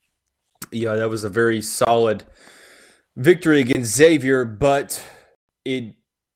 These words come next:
didn't do anything in terms for the fan base when it comes to panicking. Look, I know Louisville baseball year in, year out is a,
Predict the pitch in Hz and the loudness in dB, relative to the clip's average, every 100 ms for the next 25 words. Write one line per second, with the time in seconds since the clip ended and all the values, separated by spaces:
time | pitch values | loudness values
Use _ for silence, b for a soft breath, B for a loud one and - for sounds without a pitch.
0 | _ 120 104 127 147 143 135 113 127 117 | _ -20 -6 -4 -4 -4 -6 -4 -2 -2
1 | 127 123 - 120 117 110 117 113 110 110 | -2 -4 -2 -2 0 -4 -4 -4 -4 -6
2 | - - 113 110 101 110 107 104 101 101 | -8 -4 0 0 0 -2 -2 -2 -2 -2
3 | 95 - - - _ - 101 101 - 104 | -4 -8 -14 -18 _ -14 -10 -10 -8 -8
4 | 104 - - - - 120 120 113 117 113 | -6 -8 -10 -14 -8 -2 -2 -2 -2 -4
5 | 104 98 95 92 95 104 113 110 113 110 | -2 -2 -2 -4 0 4 6 6 4 4
6 | 110 113 - 117 110 110 104 113 113 110 | 4 4 2 2 4 4 2 0 0 0
7 | 107 110 107 - 104 101 101 98 | 2 4 4 2 -4 -2 -2 -4